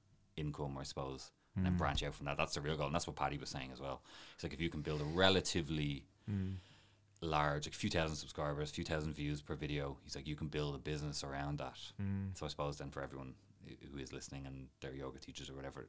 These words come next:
Speaker 1: probably yoga teachers, like, if you can even just do that, like, have something as your core and then build around that. Digital products is another one
Speaker 2: Yeah.
Speaker 1: that I'm trying to work on. That's why the voice notes that I was sending there, um,
Speaker 2: Mm.
Speaker 1: before the podcast, and trying to do s-, come up with some digital products that people can download for,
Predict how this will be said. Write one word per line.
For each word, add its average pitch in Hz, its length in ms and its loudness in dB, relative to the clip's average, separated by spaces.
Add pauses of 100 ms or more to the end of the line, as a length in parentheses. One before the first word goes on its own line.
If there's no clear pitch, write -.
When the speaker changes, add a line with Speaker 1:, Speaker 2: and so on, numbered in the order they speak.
Speaker 1:
probably 67 220 -4
yoga 67 200 -6
teachers, 69 380 -8 (520)
like, 76 120 -14
if - 60 -14
you 143 60 -8
can 143 140 -6
even 147 180 -4
just - 160 -8
do 127 100 -10
that, 139 180 -4
like, - 200 -12 (200)
have 147 120 -6
something 71 360 -6
as 65 100 -8
your 67 120 -12
core 67 320 -6
and 67 80 -8
then 67 80 -8
build 67 240 -6
around 67 300 -6
that. - 140 -6 (520)
Digital 147 300 -4
products - 640 -6
is - 120 -10
another 67 200 -10
one 67 140 -8 (300)
Speaker 2:
Yeah. 98 180 4
Speaker 1:
that 71 140 -6
I'm 69 80 -8
trying 69 160 -6
to 67 60 -6
work 67 200 -6
on. 67 140 -8
That's - 160 -14
why 67 100 -8
the 69 180 -6
voice 69 280 -4
notes 71 220 -4
that 67 80 -6
I - 20 -4
was 69 120 -4
sending 69 280 -4
there, 69 260 -4 (560)
um, 92 160 0
Speaker 2:
Mm. 90 40 -2
Speaker 1:
before 85 260 -2
the 73 60 -2
podcast, 73 420 0
and 73 80 -6
trying 73 160 -4
to 65 60 -8 (380)
do 71 100 -6
s-, - 120 -6 (100)
come 78 140 -4
up 73 80 -2
with - 80 -8
some 78 120 -2
digital 73 300 -2
products 71 360 -2
that 73 100 -6
people 71 200 -4
can 71 120 -6
download 71 460 -2
for, 65 160 -10